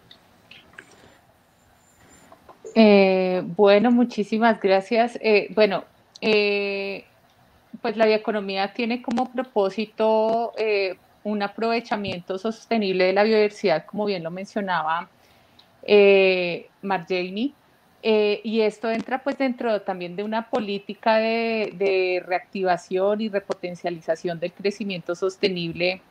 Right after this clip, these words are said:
e incluyente. Es una apuesta que el gobierno nacional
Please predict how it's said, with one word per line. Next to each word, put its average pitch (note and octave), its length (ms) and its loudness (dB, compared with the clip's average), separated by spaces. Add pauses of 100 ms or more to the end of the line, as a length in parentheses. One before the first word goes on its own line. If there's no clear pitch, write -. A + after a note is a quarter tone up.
(200)
e G3+ 80 0
incluyente. F#3+ 600 2
Es E3+ 140 -2
una F#3+ 160 2
apuesta A3 540 4
que F3 280 -4 (480)
el G3 340 4
gobierno F3+ 460 0
nacional F#3+ 720 -4